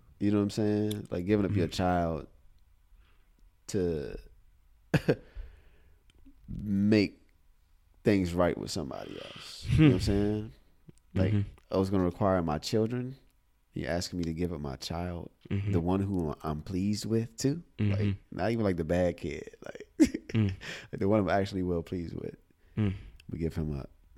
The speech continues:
Speaker 1: You know, like, that's some crazy stuff.
Speaker 2: Whew.
Speaker 1: Oh, I don't even wanna go into all that. That's too much. All right.
Speaker 2: All right, suffering, suffering.
Speaker 1: Suffering, suffering,
Speaker 2: Suffering.
Speaker 1: suffering. All right, what else, man?
Speaker 2: <laughs> I guess the whole point, though,
Speaker 1: Yeah.
Speaker 2: to bring it back to the suffering, right, is that
Speaker 1: Yeah.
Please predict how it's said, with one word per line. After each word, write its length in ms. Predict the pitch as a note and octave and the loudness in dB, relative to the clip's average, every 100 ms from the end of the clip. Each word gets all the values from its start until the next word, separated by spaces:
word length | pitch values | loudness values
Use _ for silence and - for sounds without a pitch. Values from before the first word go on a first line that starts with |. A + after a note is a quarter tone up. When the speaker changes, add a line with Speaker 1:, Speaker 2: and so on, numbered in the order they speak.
| - _ _ - | -20 _ _ -2
Speaker 1:
You 100 | E2+ | 0
know, 80 | D2+ | 0
like, 120 | D2+ | -2
that's 140 | E2 | -4
some 100 | D#2+ | -6
crazy 260 | C#2+ C#2+ B1 | -6 -8 -8
stuff. 260 | - C2 - | -8 -10 -2
Speaker 2:
Whew. 300 | F3+ F#3 A#2+ - - - - - - - - - | 6 6 6 2 -4 -12 -16 -20 -20 -20 -12 -6
Speaker 1:
Oh, 60 | |
I 120 | C2+ - C2 A#1+ | -4 -6 -6 -6
don't 180 | C#2 D2 | -6 -6
even 80 | A#1+ | -8
wanna 120 | A#1+ | -10
go 120 | A#1+ B1 | -12 -12
into 180 | B1 B1+ | -12 -12
all 100 | B1 | -12
that. 180 | B1 - | -14 -14
That's 100 | - | -12
too 140 | C2+ | -12
much. 360 | A#1+ A1+ - - - - _ - - | -12 -14 -16 -20 -20 -20 _ -20 -12
All 60 | D3 | -10
right. 200 | B2 - - _ - - - | -8 -12 -18 _ -12 -6 2
Speaker 2:
All 100 | A2 | 4
right, 220 | F2+ D#2+ | 4 2
suffering, 360 | - G#2+ - - | 0 0 -2 -8
suffering. 220 | - F2 | -6 -4
Speaker 1:
Suffering, 400 | - F2 E2+ E2 | 0 0 0 -6
suffering, 400 | D2+ D2 C2+ C2 | -4 -6 -6 -10
Speaker 2:
Suffering. 400 | - - G2 G#1 | -8 -6 -6 -8
Speaker 1:
suffering. 360 | A1+ - - - - | -16 -16 -14 -12 -10
All 60 | - | -8
right, 180 | C2+ C3+ | -6 -2
what 120 | F#3 | 2
else, 240 | F#2+ D#2+ - | 2 2 -2
man? 360 | D2+ D2 D2 - - | -4 -4 -2 -2 2
Speaker 2:
<laughs> 180 | - F#2+ - - - - - - - - - | 2 2 -2 -8 -8 -8 -20 -18 -16 -16 2
I 80 | A2+ | 6
guess 220 | B2 D3 | 8 8
the 140 | - G#2 | 8 8
whole 340 | A2+ A2 G#2 | 10 10 8
point, 460 | - - A#2 G#2+ - - | 4 2 4 2 0 -4
though, 260 | - G2+ F#2 A#2+ | -2 0 -2 -6
Speaker 1:
Yeah. 260 | F#2+ C#2+ A#1 | -4 -2 0
Speaker 2:
to 100 | G2+ | -2
bring 240 | F#2+ G2 | 2 4
it 100 | F2+ | 4
back 220 | F2+ F2+ E2+ | 4 2 2
to 100 | F2+ | -4
the 60 | |
suffering, 500 | F2 - F#2+ - F2 | -2 2 2 2 2
right, 220 | F#2 F#2 - | 4 4 4
is 160 | F#2 | 2
that 220 | F#2 F#2 | 4 4
Speaker 1:
Yeah. 60 | D2 | 4